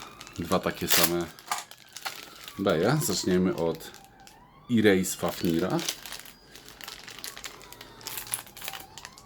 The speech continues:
No nie będziemy długo siedzieć przy tych bejach, bo to was na pewno nie interesuje, bardziej interesują was nowości.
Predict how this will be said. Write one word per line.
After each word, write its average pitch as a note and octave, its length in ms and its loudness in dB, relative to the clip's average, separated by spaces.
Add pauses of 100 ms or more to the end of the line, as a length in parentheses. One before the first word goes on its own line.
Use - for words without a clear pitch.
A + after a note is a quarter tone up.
(400)
No E3+ 60 2
nie A#2+ 120 8
będziemy F#2 280 6
długo F2 320 2
siedzieć E2 300 -4
przy - 160 -6
tych D#2 300 -4 (960)
bejach, E2+ 320 2
bo D#2+ 200 2 (120)
to F#2 80 0
was E2 200 0
na F2 80 0
pewno E2+ 240 0
nie E2 100 4
interesuje, E2 580 2
bardziej E2 280 2
interesują E2 440 2
was D#2+ 200 -2
nowości. F#2+ 600 4